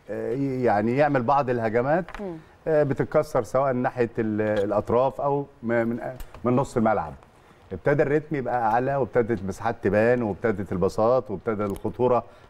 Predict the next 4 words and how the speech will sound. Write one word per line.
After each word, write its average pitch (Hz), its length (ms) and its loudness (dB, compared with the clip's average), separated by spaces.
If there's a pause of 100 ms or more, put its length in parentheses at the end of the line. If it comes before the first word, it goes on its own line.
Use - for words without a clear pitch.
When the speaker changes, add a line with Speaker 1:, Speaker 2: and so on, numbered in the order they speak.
Speaker 1:
على 107 420 0 (340)
المرمى، 135 680 0
وابتدى 110 360 0
يوصل 123 580 0